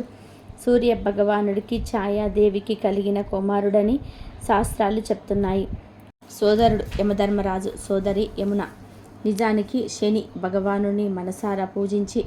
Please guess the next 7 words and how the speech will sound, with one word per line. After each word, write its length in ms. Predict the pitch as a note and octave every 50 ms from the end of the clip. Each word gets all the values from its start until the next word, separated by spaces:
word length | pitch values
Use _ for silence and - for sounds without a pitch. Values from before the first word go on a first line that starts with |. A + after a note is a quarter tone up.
| - -
ఆరాధించే 640 | F3 F#3 F#3 F#3+ F#3 F#3 F#3+ F#3+ G3 G3 - G#3+ G3+
భక్తులను 580 | F#3+ F#3+ F#3 F#3+ - - G3+ G3+ G3+ G#3+ G3+ G3+ - - - - - - - - - -
కష్టాల 460 | - G3+ G3+ - - - B3 A#3 A#3 A3
నుంచి 320 | G#3+ G#3+ G#3 G3 - A3 G#3+ G3+
గట్టెక్కించే 800 | - F#3+ E3+ - - G3 G3 - - A3 G3+ G3+ - - A3 G3+ F#3+ F#3+ -
కలంకము 540 | - G3 F#3+ G3 G#3 G#3 G3+ G#3+ G#3 G#3 G3+
లేని 340 | G3+ G3 G3 G3 G3 G3 G3